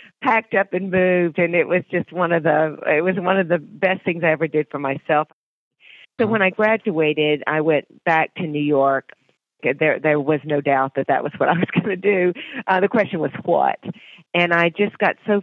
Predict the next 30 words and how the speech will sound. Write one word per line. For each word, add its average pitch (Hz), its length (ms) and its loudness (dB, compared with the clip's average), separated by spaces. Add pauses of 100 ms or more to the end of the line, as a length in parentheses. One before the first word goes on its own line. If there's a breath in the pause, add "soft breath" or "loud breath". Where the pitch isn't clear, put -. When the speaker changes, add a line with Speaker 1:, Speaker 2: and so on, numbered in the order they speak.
Speaker 1:
fortunate 196 680 -2
that 160 240 2
I 156 200 0
got 170 200 0
a 185 60 2
job 165 360 0
working 170 300 -2
for 165 100 -6
the 151 100 -4
Battery 160 340 0
Park - 280 -4 (140)
City 220 220 0
Authority 160 680 0 (600 loud breath)
before 254 480 0
it - 100 -8
got 190 220 0 (140)
started. 220 580 -2 (100)
So 190 280 2
at 175 160 0
the 190 80 -4
time 269 340 0
I 202 100 2
got 180 220 0
the 151 80 2
job, 233 440 0
it - 140 -2
still 180 180 -2
looked 151 120 2
like 170 180 0
the 160 120 2